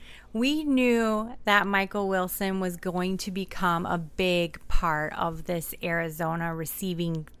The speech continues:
squad eventually. Um, did we expect it to be in week three? I don't know, <laughs> but I'm here for it. Give us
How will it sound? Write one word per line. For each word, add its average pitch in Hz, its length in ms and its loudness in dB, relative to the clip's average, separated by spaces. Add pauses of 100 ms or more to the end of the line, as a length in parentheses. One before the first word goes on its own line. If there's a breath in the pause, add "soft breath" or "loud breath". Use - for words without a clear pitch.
(240)
squad 160 720 2 (680)
eventually. 196 960 0 (580 loud breath)
Um, 196 560 4 (420)
did 190 180 4
we 208 200 6
expect 196 560 0
it 202 200 -2
to 196 220 0
be 180 260 0
in 180 180 2
week 175 240 0
three? 294 540 2 (480 loud breath)
I 180 240 8
don't 170 260 2
know, 214 720 8
<laughs> - 80 -14
but 233 180 6
I'm 254 240 6
here 370 400 4
for 180 320 4
it. 190 400 -2
Give 285 300 2
us 339 360 4